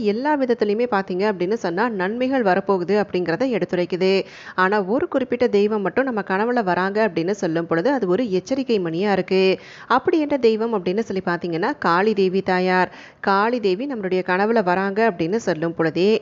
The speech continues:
ஏதோ ஒரு வீண் சண்டை சச்சரவானது நம்மள தேடி வருது, இல்ல ஏதோ ஒரு சில பிரச்சனைகள் நம்மள துரத்த போகுது அப்படிங்கிறதுக்குண்டான அர்த்தமா சொல்லப்படுது. அடுத்தபடியா நம்ம உறங்கக்கூடிய சமயத்துல நமக்கு கனவுல ஏதாவது ஒரு சில விக்கிரகங்கள் தோன்றுது.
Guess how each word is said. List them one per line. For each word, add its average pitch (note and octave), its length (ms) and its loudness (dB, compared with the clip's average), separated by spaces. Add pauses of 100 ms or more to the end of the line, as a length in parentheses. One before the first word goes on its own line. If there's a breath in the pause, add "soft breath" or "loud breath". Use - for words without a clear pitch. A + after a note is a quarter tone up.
(120)
ஏதோ G#3+ 160 4 (160)
ஒரு B3 140 4
வீண் A#3+ 400 -2
சண்டை G#3 260 0
சச்சரவானது F#3+ 680 -2
நம்மள F#3 240 0
தேடி G3 300 0
வருது, F3 320 2 (340 loud breath)
இல்ல A3+ 280 4
ஏதோ C#4 180 4
ஒரு C#4+ 200 0
சில G#3 120 2
பிரச்சனைகள் B3 560 2
நம்மள G3 220 2
துரத்த C4 320 2
போகுது G3+ 380 2
அப்படிங்கிறதுக்குண்டான F3+ 1000 0
அர்த்தமா F3+ 480 0
சொல்லப்படுது. F3 640 0 (540 loud breath)
அடுத்தபடியா C#4 560 2
நம்ம B3 260 -2
உறங்கக்கூடிய A#3 580 0
சமயத்துல G3 460 0
நமக்கு G#3+ 400 2
கனவுல C#4 460 4
ஏதாவது A3 340 4
ஒரு A3+ 80 -6
சில A3 240 -2
விக்கிரகங்கள் A#3+ 560 2
தோன்றுது. F3+ 380 0